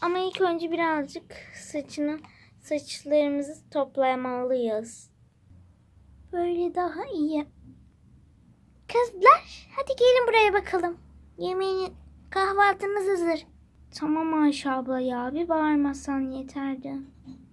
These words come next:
Oh, mutfağa geldik değil mi? Evet, burası mutfaktır. Şu an Ayşe teyze. Ay,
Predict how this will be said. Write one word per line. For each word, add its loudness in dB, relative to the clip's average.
Oh, -8
mutfağa -4
geldik -2
değil -2
mi? -10
Evet, -4
burası -4
mutfaktır. -6
Şu -6
an -2
Ayşe -2
teyze. -2
Ay, -10